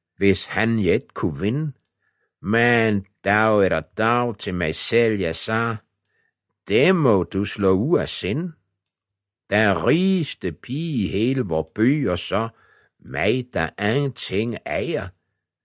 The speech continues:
Jeg vidste, at mor fortjente sit ry, at hun dømt som pæne vejer. Jeg ved heller ikke, hvordan det gik til,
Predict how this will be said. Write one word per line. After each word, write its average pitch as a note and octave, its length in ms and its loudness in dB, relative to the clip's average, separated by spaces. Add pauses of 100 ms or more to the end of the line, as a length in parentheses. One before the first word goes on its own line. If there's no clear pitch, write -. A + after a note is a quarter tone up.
(140)
Jeg D2+ 220 -4
vidste, D3 300 -4
at D2+ 100 -2
mor A#2+ 400 -2
fortjente C3+ 600 -4
sit F2 240 -6
ry, B2+ 340 -2 (380)
at G2 180 0
hun D#3 220 4 (100)
dømt D3 340 0
som E2+ 480 -4 (160)
pæne A#2 520 -2
vejer. G#2+ 380 -4 (1500)
Jeg F2+ 280 4
ved F#2+ 300 6
heller G2+ 320 2
ikke, C3 200 0
hvordan G#2+ 340 2
det G2 140 -6
gik D#2 260 -8
til, A#2+ 320 -6